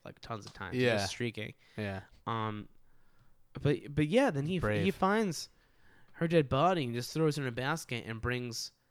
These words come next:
Speaker 1: brings him back to the house, and it's like they get in a huge fight.
Speaker 2: Yep.
Speaker 1: Um, and it ends with them falling through a window. Then Belial – is holding Dwayne's hand while they're dangling from a sign. You know, and they're both gonna fall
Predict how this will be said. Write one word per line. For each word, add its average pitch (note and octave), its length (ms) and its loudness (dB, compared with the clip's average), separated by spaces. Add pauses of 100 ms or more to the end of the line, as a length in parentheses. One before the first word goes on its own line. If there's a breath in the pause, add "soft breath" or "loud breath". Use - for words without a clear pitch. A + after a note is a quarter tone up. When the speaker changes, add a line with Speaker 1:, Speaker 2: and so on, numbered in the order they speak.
(460 loud breath)
Speaker 1:
brings C3 280 0
him B2 80 0
back B2+ 240 2
to - 80 -18
the A#2+ 80 -2
house, D3+ 560 -2
and A2+ 320 -8
it's A2+ 240 -4
like A#2 180 0
they A2+ 80 -2
get A2+ 60 0
in A2 80 -4
a - 20 -8
huge B2+ 540 -4
fight. A2+ 500 -6 (380)
Speaker 2:
Yep. G#2+ 280 -6 (240)
Speaker 1:
Um, G#2+ 600 -4 (1160)
and A#2 400 -6
it A#2 220 -4
ends B2+ 400 -4
with A#2 540 -2 (560)
them B2 160 -2
falling D3 300 0
through C#3+ 180 0
a - 20 2
window. B2+ 560 -2
Then A2+ 200 -6
Belial – A#2+ 720 -2 (400)
is A2 120 -6
holding B2 320 -4
Dwayne's A2+ 320 -4
hand A#2+ 420 -8
while G#2+ 120 -2
they're G#2+ 100 -4
dangling A2 320 -10
from A2 200 -16
a G2 40 -12
sign. A2 460 -8 (460)
You G#2+ 80 -6
know, G#2+ 80 -4
and G#2 80 -4
they're A2 80 -4
both A2 240 -6
gonna G#2 160 -8
fall G2+ 400 -6